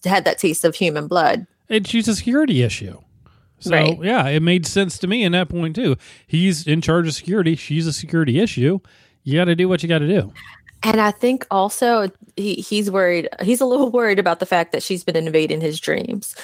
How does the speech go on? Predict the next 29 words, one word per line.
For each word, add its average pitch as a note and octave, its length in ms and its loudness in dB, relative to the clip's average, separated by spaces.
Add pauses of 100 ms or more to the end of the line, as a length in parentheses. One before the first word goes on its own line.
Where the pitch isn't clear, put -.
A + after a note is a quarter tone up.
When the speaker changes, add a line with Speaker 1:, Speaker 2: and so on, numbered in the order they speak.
Speaker 1:
So E3+ 220 2
if F3 80 -2
he E3 160 -2
takes - 240 -2
care F#3 240 0
of E3 80 2
this - 160 0
part G3+ 180 2
of G3+ 80 2
the G3 120 0
issue A3 460 -2
and F3 140 -2
gets D#3 220 -2
rid D#3+ 120 2
of E3+ 80 -2
her, G3 200 0
he F#3+ 120 -6
doesn't D#3+ 280 0
have E3 120 -2
to E3 80 -2
worry D#3 200 2
about, D3+ 240 0 (420)
um, E3 300 0
the E3 100 2
fact E3+ 240 -4
that - 180 -2
he's G3+ 200 0
been D#3+ 180 0
breached. - 500 -6